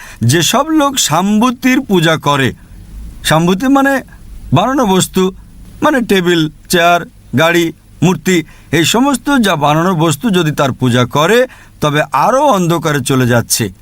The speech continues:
যদি আপনারা পড়েন ঋগ্বেদ, চারটা বেদের মধ্যে সবচেয়ে বড় গ্রন্থ ঋগ্বেদ, ঋগ্বেদে লেখা আছে, গ্রন্থ নম্বর এক,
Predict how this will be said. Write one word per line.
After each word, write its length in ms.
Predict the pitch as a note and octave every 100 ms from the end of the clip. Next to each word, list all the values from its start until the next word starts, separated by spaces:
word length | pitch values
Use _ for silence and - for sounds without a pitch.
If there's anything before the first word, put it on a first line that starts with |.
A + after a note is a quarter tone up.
| - -
যদি 400 | C3 G#3 B3+ C4 G#4+ - - - - - - -
আপনারা 380 | C4+ D4 D4+ C4+
পড়েন 400 | - G#3 G3+ F3+
ঋগ্বেদ, 580 | E3+ G3+ E3 G3 F#3 D3+ - - - - - -
চারটা 340 | A#3 C4 D#4+
বেদের 300 | D4 G#3 G#3
মধ্যে 240 | G3+ F#3+ F#3
সবচেয়ে 400 | - C4 C#4+ C4+
বড় 240 | G#3+ G3
গ্রন্থ 300 | F3 F#3 E3
ঋগ্বেদ, 460 | F3+ E3+ C#3 D#3 D#3+ - - - -
ঋগ্বেদে 440 | D3 A3+ C#4+ D#4 D4+
লেখা 260 | A#3 F#3+ F#3+
আছে, 260 | F3+ - F3+ D3+ - - - - - - - - - - - - - - - - - -
গ্রন্থ 240 | D#3+ G#3
নম্বর 280 | C4+ A#3+ F#3+
এক, 140 | E3+